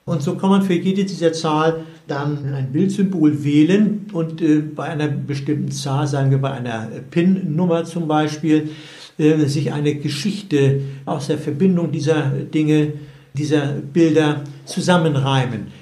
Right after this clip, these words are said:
Hieße das Postwort also eins zwei drei vier, dann könnte ich mir, äh, vorstellen, dass auf einem Baum ein Schwan landet. Die drei ist bei mir ein Hocker, weil der Hocker auf drei Beinen steht.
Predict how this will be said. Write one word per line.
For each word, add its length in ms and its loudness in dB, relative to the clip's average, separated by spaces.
Hieße 320 0
das 200 0
Postwort 500 -4
also 260 -4
eins 220 -6
zwei 200 -2
drei 240 -4
vier, 440 2
dann 200 -4
könnte 220 0
ich 160 -8
mir, 160 0
äh, 40 -10
vorstellen, 520 -2
dass 120 -2
auf 180 -8
einem 380 0
Baum 440 4
ein 160 -4
Schwan 560 0
landet. 680 4
Die 100 -8
drei 260 -2
ist 220 -2
bei 100 -4
mir 180 2
ein 240 -4
Hocker, 380 2
weil 120 -4
der 160 -8
Hocker 220 -4
auf 160 -10
drei 200 -8
Beinen 460 0
steht. 440 0